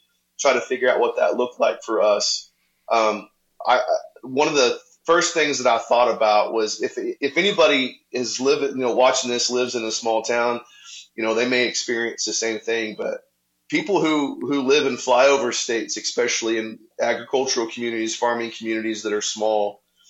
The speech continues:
um, they're very proud, uh, in a good way. And what I mean by that is, is like, they're proud of the, how hard they work, and they should be, 'cause they work their tails off, you know? Um, um, but, but with that sometimes comes,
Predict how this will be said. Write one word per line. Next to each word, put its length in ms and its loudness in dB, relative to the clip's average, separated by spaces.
um, 480 0
they're 240 2
very 300 4
proud, 540 2
uh, 340 2
in 120 2
a 60 0
good 240 2
way. 300 -2
And 140 -4
what 120 2
I 80 4
mean 240 -2
by 140 4
that 280 0
is, 220 -4
is 220 -6
like, 160 -2
they're 160 0
proud 300 4
of 60 2
the, 260 2
how 200 2
hard 300 2
they 100 4
work, 340 2
and 100 -8
they 80 0
should 300 0
be, 260 -14
'cause 140 -6
they 140 0
work 220 -2
their 120 -4
tails 360 0
off, 200 -4
you 100 -14
know? 320 -4
Um, 320 -2
um, 440 0
but, 280 4
but 280 0
with 260 0
that 260 4
sometimes 600 0
comes, 720 -2